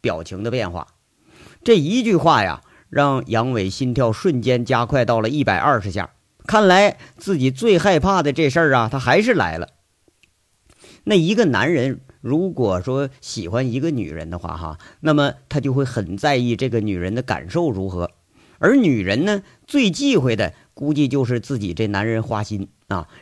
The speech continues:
这种事儿当然是没有最好啊。还有一个办法呢，就是如果万一要有的话哈，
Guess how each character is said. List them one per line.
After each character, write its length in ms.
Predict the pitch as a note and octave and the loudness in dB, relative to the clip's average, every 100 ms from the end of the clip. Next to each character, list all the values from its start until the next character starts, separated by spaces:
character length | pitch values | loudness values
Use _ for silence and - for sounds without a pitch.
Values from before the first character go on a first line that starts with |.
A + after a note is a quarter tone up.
| - | -4
这 180 | C#4+ C#4 | 0 2
种 180 | C3 | 0
事 120 | G#2+ G#3 | 0 0
儿 280 | A3+ - _ | 0 -2 _
当 180 | F3 F#3+ | -4 0
然 160 | D3+ | 0
是 80 | E3+ | -2
没 260 | D3+ B2+ G#3 | -2 -2 0
有 340 | C3 F2+ G2 | -2 -2 -4
最 200 | A2+ G#3+ | -2 -2
好 420 | D#3+ D2+ B2+ - - | -2 -2 -4 -4 -4
啊。 240 | A2 G2 _ _ _ | -2 -2 _ _ _
还 160 | - | 0
有 160 | A#3 A3 | 4 6
一 120 | E3 | 6
个 40 | E3 | 4
办 200 | E3 C3+ | 4 2
法 120 | G#2+ | 2
呢， 120 | G#2 - - | -2 -8 -12
就 120 | - | -4
是 240 | C#3+ C#3 C3 - _ | 0 0 0 -10 _
如 200 | - E3 | -2 -2
果 140 | G#3 G2 | 0 2
万 260 | D#3+ G3 | 4 4
一 80 | D3+ | 4
要 160 | D#3 C3+ | 4 2
有 160 | G#2+ - | 0 -4
的 80 | F2+ | -8
话 160 | F2 F2+ | -4 -4
哈， 220 | E2+ D#2+ | -4 -10